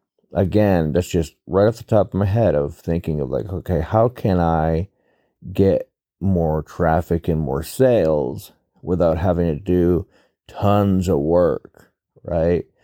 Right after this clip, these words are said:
You leverage the work of other people. And that's another question you ask yourself, which is, how can I leverage the work that somebody else has done?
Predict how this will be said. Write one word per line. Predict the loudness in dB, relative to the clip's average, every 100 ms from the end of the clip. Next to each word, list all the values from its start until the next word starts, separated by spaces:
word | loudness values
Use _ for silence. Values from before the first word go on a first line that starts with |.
| _ _ _
You | 0 2
leverage | 4 4 4 2 0 -2
the | -2
work | -2 0 0 0 0
of | -2
other | -2 -2 -4
people. | -4 -4 0 0
And | 0
that's | 0 0
another | 2 2 2 0
question | -2 0 0 0 -4
you | -4
ask | -2 -2 -4 -6
yourself, | -10 -6 -4 -2 -2 -4
which | -4 -6
is, | -2
how | -2
can | 0 0
I | 0
leverage | 0 0 2 2 2 0 0 -2
the | -6 -4
work | -4 -4 -2 -2 -4
that | -10 -12
somebody | -10 -2 -2 0 0 0
else | 0 -2 -4
has | -10 -12
done? | -6 -4 -4 -6